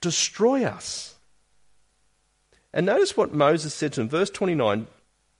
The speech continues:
Moses pleads with him, doesn't he? Verse twenty-nine, "Do not be terrified. Do not be afraid of them." Verse thirty, "The Lord your God, who is going before you, will fight for you, as he did for you in Egypt, before your very eyes, and in the wilderness.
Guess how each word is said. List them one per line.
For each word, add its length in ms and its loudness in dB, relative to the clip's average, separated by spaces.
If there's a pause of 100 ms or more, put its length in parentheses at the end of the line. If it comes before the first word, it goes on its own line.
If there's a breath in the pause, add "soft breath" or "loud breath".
(160)
Moses 380 -4
pleads 580 0
with 120 -2
him, 100 -4
doesn't 220 -2
he? 100 -8 (320)
Verse 380 2
twenty-nine, 480 2
"Do 180 2
not 220 2
be 80 -4
terrified. 760 0 (1000)
Do 220 2
not 240 6
be 120 2
afraid 400 2
of 120 -2
them." 160 -12 (1040)
Verse 240 2
thirty, 220 4
"The 80 0
Lord 260 4
your 160 4
God, 300 2
who 140 -4
is 100 -8
going 340 2
before 360 -2
you, 240 -8
will 180 -2
fight 420 -4
for 140 -12
you, 320 -10 (560)
as 160 2
he 100 -2
did 220 -6
for 140 -8
you 180 -2
in 80 2
Egypt, 480 -6
before 300 -4
your 160 0
very 240 0
eyes, 520 -6
and 120 -4
in 100 2
the 80 0
wilderness. 720 -4